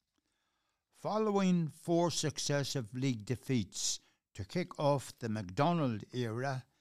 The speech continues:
a win over Carrick Rangers on the road proved the perfect boost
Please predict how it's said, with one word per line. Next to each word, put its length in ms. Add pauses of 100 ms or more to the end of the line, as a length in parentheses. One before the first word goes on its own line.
(340)
a 120
win 300
over 300
Carrick 460
Rangers 640
on 160
the 100
road 420 (100)
proved 600 (300)
the 100 (120)
perfect 580
boost 460